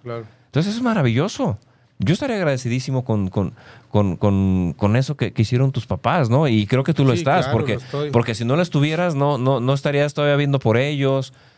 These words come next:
Speaker 2: eh, no los respetarías, no lo, pues tú los consideras todavía como, como lo, lo máximo de tu familia.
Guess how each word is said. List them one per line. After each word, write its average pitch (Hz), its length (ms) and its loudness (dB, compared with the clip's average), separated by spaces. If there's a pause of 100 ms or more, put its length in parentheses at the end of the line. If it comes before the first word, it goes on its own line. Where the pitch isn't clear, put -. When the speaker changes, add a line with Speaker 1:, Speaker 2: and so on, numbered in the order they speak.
(160)
Speaker 2:
eh, 98 480 0
no 113 180 2
los 147 120 2
respetarías, 131 680 -2
no 135 120 0
lo, 143 160 0 (360)
pues 87 160 -4
tú 113 100 0
los 151 160 2
consideras 156 440 0
todavía 151 220 2
como, 143 260 0
como 101 260 2
lo, 90 380 0 (260)
lo 95 120 2
máximo 127 360 -2
de 123 60 0
tu 117 100 -4
familia. 147 380 0